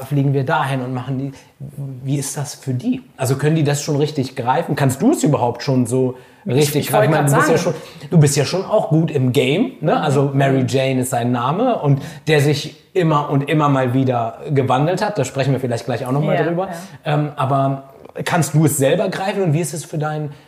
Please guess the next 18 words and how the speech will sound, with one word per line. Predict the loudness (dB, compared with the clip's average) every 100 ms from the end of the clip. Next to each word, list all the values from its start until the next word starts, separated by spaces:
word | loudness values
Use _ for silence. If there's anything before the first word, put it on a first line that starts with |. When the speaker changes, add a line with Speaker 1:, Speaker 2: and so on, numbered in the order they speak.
| _
Speaker 1:
für | -6
dein | -2 -4
Umfeld, | -6 -8 -8 -8
für |
deine | -8 -6 -6
Eltern, | -6 -6 -4 -6
für | -4
deine | -4 -4 -4 -6
Freunde, | -8 -2 0 2 2
die | 2 2
du | 0
vielleicht | -4 -6 -8 -6
schon | -4 -4 -6 -14 -20 _ _
ganz, | -4 -2
ganz | -2 -4
Speaker 2:
Ja. | -2
Speaker 1:
lange | -4 -6
kennst? | -12 -14 -14